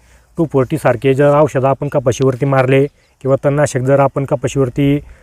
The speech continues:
तेच पंप घेऊन मारले तर कपाशी एकदम आपली निस्तेज बनणार आहे. जास्त दिवस ती सुधारायला घेते, ती सुधारतच नाही, म्हणजे एकदम निस्तेज होऊन जाते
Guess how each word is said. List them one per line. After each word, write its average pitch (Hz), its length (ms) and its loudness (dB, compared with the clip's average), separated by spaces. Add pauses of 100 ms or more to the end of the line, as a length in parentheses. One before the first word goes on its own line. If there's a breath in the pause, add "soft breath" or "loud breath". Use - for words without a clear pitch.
(140)
तेच 160 100 6
पंप 160 280 0
घेऊन 127 200 4
मारले 131 320 2
तर 127 160 -4
कपाशी 147 580 0
एकदम 143 380 2
आपली 139 420 2 (340 soft breath)
निस्तेज 147 360 0
बनणार 147 280 4
आहे. 147 340 6 (400)
जास्त 151 260 0
दिवस 143 280 2 (100)
ती 156 160 2
सुधारायला 135 460 4
घेते, 131 380 2 (400)
ती 151 80 0
सुधारतच 175 520 4
नाही, 147 340 4
म्हणजे 135 340 2
एकदम 175 320 4 (400 soft breath)
निस्तेज 180 400 2
होऊन 143 180 4
जाते 160 380 4